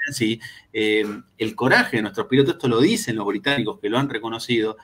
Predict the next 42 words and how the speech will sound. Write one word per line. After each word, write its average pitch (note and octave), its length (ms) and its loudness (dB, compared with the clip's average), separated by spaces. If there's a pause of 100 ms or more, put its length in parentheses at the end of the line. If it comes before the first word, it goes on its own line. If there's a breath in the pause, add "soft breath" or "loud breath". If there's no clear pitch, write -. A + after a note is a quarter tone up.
(260 soft breath)
Hay C3+ 140 6
otro C#3+ 200 4
librito C#3 360 2
que B2+ 80 4
yo B2+ 160 -4
tengo C#3+ 280 0
que A2+ 100 -6
se A#2+ 140 -14
llama B2 300 -4
La A2+ 100 -4
gesta C3+ 300 0
del A#2 100 0
Atlántico A#2 520 -2
Sur, C#3+ 240 -2
los A#2+ 160 -2
mitos A#2+ 260 -2
desmalvinizadores A2+ 680 -4
y F#2+ 40 -4
estrategias G#2 420 -6
para A2 160 -6
su B2 140 -10
recuperación, B2 680 -4 (320 soft breath)
que A#2+ 120 -2
recojo D3 380 2
ciento C#3+ 340 2
y - 20 2
pico F3 260 0
de C3 60 4
testimonios C3 560 0
de A2 40 -2
los G2+ 80 -6
británicos B2 520 0
y C3 80 -4
se A2+ 140 -8
siguen D#3 320 2
sumando, C3 340 0
en A#2 80 -2
el A2 60 -6
cual C#3 280 0
hablan C#3 300 2
del A2 140 -4
coraje, B2 520 -2